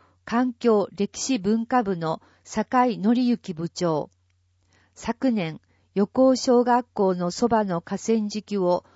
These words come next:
花いっぱいにしようと、みんなで始めた取り組みには、多くの方が参加し、秋にはたくさんのコスモスの花を咲かせることができました。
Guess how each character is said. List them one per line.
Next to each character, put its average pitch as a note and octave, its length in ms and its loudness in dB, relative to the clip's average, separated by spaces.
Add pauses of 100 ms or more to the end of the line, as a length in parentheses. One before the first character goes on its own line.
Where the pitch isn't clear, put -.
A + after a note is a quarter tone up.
(140)
花 A#3+ 300 0
い - 200 -8
っ - 80 -20
ぱ B3 140 2
い B3+ 80 0
に B3 160 -2
し - 220 -4
よ G#3 140 4
う G3+ 60 -2
と、 - 300 -2 (300)
み G#3+ 160 0
ん C4 80 -2
な C4+ 140 0
で A#3 120 0
始 A3 300 -4
め G#3 160 -2
た E3+ 160 0
取 G3 240 -4
り - 20 -6
組 G#3+ 260 -4
み - 0 -
に G3+ 160 -4
は、 F#3 220 0 (300)
多 B3+ 240 4
く C4+ 120 -2
の G#3 140 0
方 G#3+ 320 -4
が F3+ 140 -2
参 G3 320 -6
加 F#3 160 -2
し、 - 300 -8 (380)
秋 A#3+ 300 -4
に A3 140 0
は F3+ 240 0 (220)
た - 120 -8
く - 80 -18
さ C#4 240 0
ん A#3 80 -2
の F#3 140 -4
コ - 160 -8
ス B3 160 -4
モ A3 120 2
ス - 160 -8
の F3 140 -2
花 G3+ 340 -2
を E3 120 2
咲 - 200 -14
か A3+ 120 -2
せ A#3+ 160 -2
る A3 100 -2
こ G#3 140 -4
と A3+ 160 0
が F#3 120 -2
で E3+ 120 -6
き - 160 -10
ま G3+ 160 -4
し - 120 -14
た。 - 260 -2